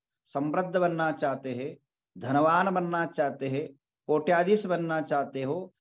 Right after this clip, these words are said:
समाज की सकल रूप से अभिवृद्धि चाहते हो, जिनालय बाद में,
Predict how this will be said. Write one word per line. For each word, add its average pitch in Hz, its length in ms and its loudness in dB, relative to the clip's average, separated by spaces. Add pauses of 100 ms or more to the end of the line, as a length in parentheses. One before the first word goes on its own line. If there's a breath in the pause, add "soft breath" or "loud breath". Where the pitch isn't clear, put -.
समाज 170 540 2
की 190 300 -6 (140)
सकल 185 460 0
रूप 175 380 2
से 185 300 -4
अभिवृद्धि 165 640 0
चाहते 160 360 -2
हो, 139 320 -4 (360)
जिनालय 165 720 0
बाद 160 320 -2
में, 190 320 -4